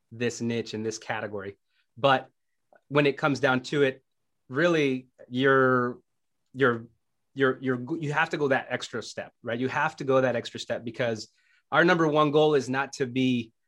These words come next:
you know, um, um, you know, ranked,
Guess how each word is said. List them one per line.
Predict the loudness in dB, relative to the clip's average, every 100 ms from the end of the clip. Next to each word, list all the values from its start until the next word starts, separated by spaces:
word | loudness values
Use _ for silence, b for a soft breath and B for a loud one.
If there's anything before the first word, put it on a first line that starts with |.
| _ _ -6
you | -2
know, | 0 2 0 0
um, | 0 0 -2 -6 -12 _ -6
um, | -4 -4 -2
you | -2
know, | 0
ranked, | 0 0 -2 -8